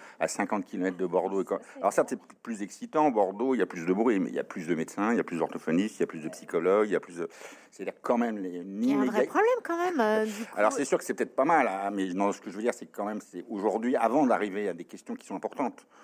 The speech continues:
Speaker 1: on y reviendra parce que l'expérience du covid a été intéressante, j'ai trouvé, sur,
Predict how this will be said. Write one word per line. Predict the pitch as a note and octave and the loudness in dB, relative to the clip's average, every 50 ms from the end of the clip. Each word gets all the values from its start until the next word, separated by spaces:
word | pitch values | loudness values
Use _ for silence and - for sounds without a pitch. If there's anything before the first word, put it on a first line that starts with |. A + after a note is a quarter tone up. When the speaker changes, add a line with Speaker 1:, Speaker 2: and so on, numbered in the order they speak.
| - - | -20 -12
Speaker 1:
on | - F#2+ G2 | -6 -4 2
y | G2+ | 2
reviendra | G#2 A#2+ A#2 B2 A#2+ | 4 4 4 2 2
parce | - - - | 0 -2 -10
que | - | -12
l'expérience | F2 - - A#2+ G#2+ F#2 | -16 -12 -6 -4 -4 -4
du | G2 | -2
covid | - - C3 B2+ C#3 B2 | 0 0 2 4 4 4
a | G2 | 4
été | E2+ - G2+ | 4 4 0
intéressante, | F#2 F2 - G2+ E2+ F#2 - A#2 G2+ F2+ | 0 2 0 0 -2 -2 -2 -4 -4 -4
j'ai | - D#2+ | -8 -12
trouvé, | - - - E2+ E2+ F2 | -16 -6 -4 0 0 0
sur, | - - - - | -2 -2 -8 -8